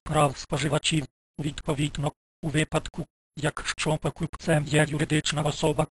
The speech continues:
незалежно від того, вважається чи ні продаж роздрібною, законодавство про захист прав споживачів не застосовується, воно також не застосовується, а, власне, договір не вважається таким,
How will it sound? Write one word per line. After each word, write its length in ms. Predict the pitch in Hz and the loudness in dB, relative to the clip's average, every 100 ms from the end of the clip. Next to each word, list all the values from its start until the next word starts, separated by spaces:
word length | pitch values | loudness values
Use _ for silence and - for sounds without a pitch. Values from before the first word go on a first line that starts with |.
| _ - | _ -6
незалежно 640 | 151 147 147 147 160 143 147 | -2 2 4 4 4 2 -2
від 200 | 147 - | -4 -2
того, 300 | 151 147 147 - _ - | 0 0 -2 -6 _ -10
вважається 800 | 135 143 147 151 151 - - 165 | -2 0 4 4 2 -2 0 0
чи 160 | - 156 | 2 0
ні 120 | 156 | -2
продаж 460 | - 147 147 151 | 0 0 2 0
роздрібною, 840 | 147 151 156 - 156 - 147 151 147 _ _ - | -2 -4 -4 -2 -2 0 0 0 -2 _ _ -8
законодавство 1000 | 147 147 156 147 156 147 131 - - 147 | -4 -2 -2 0 4 4 2 -4 -4 -4
про 220 | - 151 | -2 -2
захист 560 | 147 151 151 147 - - | 2 4 4 -2 -6 -8
прав 360 | - 156 135 | 2 4 4
споживачів 680 | - - 135 147 147 - 151 | 0 -6 -2 0 0 0 0
не 120 | 147 147 | 0 0
застосовується, 1120 | 147 - - 147 160 147 147 151 - - 165 _ _ - | -2 -4 -6 -2 0 0 2 -2 -2 -2 -2 _ _ -6
воно 320 | 147 151 147 | -2 0 0
також 440 | 156 151 160 151 151 | 0 0 2 2 2
не 120 | 151 | 0
застосовується, 1160 | 135 - - 151 - 147 151 147 - - 160 - - | -2 -4 -4 -4 0 0 2 0 -2 -2 -2 -2 -4
а, 80 | 156 _ _ - | -4 _ _ -4
власне, 520 | 143 147 143 151 151 _ _ - | 2 2 2 0 -2 _ _ -8
договір 500 | - 147 151 151 147 | -2 0 0 0 0
не 100 | 151 | 0
вважається 760 | 139 - 151 156 151 - - 165 | 2 2 4 4 2 -2 -2 0
таким, 420 | 156 - 156 | 0 0 0